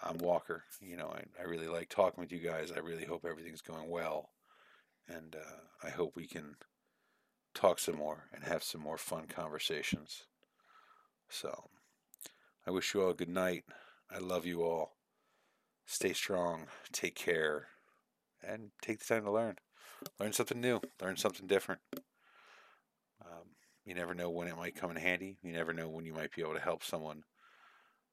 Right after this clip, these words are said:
You never know when you might be able to help yourself. Have a good night, everyone.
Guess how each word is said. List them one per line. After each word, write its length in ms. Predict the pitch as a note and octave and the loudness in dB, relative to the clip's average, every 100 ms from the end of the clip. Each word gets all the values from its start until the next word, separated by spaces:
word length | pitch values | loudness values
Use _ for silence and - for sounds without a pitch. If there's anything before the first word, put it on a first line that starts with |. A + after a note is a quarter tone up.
| _ _ _ _ _ - | _ _ _ _ _ -12
You 80 | E2+ | -4
never 140 | E2+ | -2
know 120 | E2 | -2
when 160 | D#2+ E2 | -6 -6
you 60 | D#2 | -6
might 180 | D#2 | -6
be 60 | E2 | -2
able 100 | D2+ | -2
to 60 | D2 | -2
help 260 | - D2+ - | -4 -6 -6
yourself. 600 | - - - - - - - _ _ _ _ _ _ _ _ _ _ - | -6 -6 -6 -10 -18 -20 -20 _ _ _ _ _ _ _ _ _ _ -2
Have 140 | F#2 F2+ | 2 2
a 20 | |
good 140 | G2 | 2
night, 160 | F2 D#2 | 0 0
everyone. 280 | D2+ E2+ | -2 -6